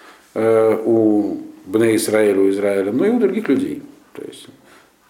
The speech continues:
чудеса случаются такого рода, он говорит. То есть это тоже всё, это, это как бы пример проявления того, что ты управляешь творением как хочешь. Вот.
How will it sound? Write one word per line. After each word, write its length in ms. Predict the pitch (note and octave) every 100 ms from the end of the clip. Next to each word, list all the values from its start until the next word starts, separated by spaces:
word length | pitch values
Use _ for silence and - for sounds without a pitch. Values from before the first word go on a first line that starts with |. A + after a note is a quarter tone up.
| -
чудеса 360 | - G2 G2+ D3+
случаются 680 | - - G2 C2+ - - - _ _
такого 340 | C2 - B1+
рода, 180 | B1 -
он 120 | - -
говорит. 220 | - - _ _ - - - - -
То 40 |
есть 100 | -
это 160 | A#2+ D3
тоже 340 | D3 - A2+
всё, 340 | - - A2 G#2+
это, 220 | A#2+ D3+
это 300 | A#2+ B2+ C#3
как 180 | C3+ A#2+
бы 100 | A2+
пример 380 | B2+ C3+ D#3
проявления 560 | C3 A#2+ A#2 C3 D3+ B2
того, 240 | - G#2
что 160 | A2 G2+
ты 480 | - G#2 F2+ E2+ - - _ _ _ - - -
управляешь 640 | - - B2 B2 C3 B2
творением 460 | - A2 A#2 A2+ G2
как 200 | G2 F2+
хочешь. 460 | - - - - - _ _ -
Вот. 260 | - -